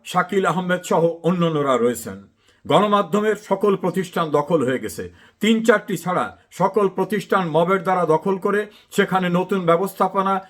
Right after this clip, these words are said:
নতুন সাংবাদিক ডিপ্লয় করা হয়েছে। ফলে হাজারের ঊর্ধ্বে সাংবাদিকরা এখন চাকরিচ্যুত হয়ে অমানবিক অবস্থায় মানবতার জীবনযাপন করছেন। নাগরিকের অধিকার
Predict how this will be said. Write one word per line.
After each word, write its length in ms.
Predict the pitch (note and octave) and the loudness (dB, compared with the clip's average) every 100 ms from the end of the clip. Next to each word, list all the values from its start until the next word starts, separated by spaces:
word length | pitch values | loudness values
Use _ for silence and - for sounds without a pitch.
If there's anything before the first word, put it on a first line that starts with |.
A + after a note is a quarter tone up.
| _ B2 | _ 2
নতুন 320 | F#3 F#3+ E3+ | 2 2 -2
সাংবাদিক 580 | - F3 F3 E3 E3 B2 | -2 0 0 0 0 -2
ডিপ্লয় 360 | D#3 F3 G3 | -2 2 2
করা 200 | G3 G3 | 2 0
হয়েছে। 400 | F3+ F#3+ G3+ G#3 - - _ - | 0 -2 -2 -4 -6 -20 _ 2
ফলে 320 | F3 E3+ A2+ - - | 4 4 2 -8 -4
হাজারের 600 | D3 E3 E3+ G3 G#3 G3+ - | 4 4 4 2 2 -2 -2
ঊর্ধ্বে 360 | F3 - G3 | -4 0 -2
সাংবাদিকরা 760 | F#3 E3 F3+ F3+ E3+ E3+ E3+ D#3+ - - | -2 -4 0 0 0 0 0 0 -6 -2
এখন 320 | D#3 F#3+ E3+ | 0 0 -6
চাকরিচ্যুত 680 | - E3+ - F3 - F#3 F3+ | -2 -2 -2 -4 -4 -2 0
হয়ে 260 | E3+ F#3+ F#3+ _ _ | 0 0 -8 _ _
অমানবিক 600 | D3 F#3+ F#3 F#3 E3+ E3+ | 0 2 2 2 0 0
অবস্থায় 560 | - D3+ F3+ - E3 B2+ | 0 -2 -2 -2 0 2
মানবতার 600 | B2+ F#3 G3 F3+ E3+ C#3 | 2 2 2 2 2 2
জীবনযাপন 600 | D3+ D#3 D3+ D3 C3+ A#2 | 0 0 0 0 -2 -6
করছেন। 480 | A#2 G#2 G#2+ F2+ F2+ _ _ A2+ | -4 -6 -8 -14 -16 _ _ 0
নাগরিকের 540 | D3 G3 A#3 A3+ G#3 | 2 4 4 2 0
অধিকার 440 | E3 E3 G3 F#3+ | 0 -2 0 -2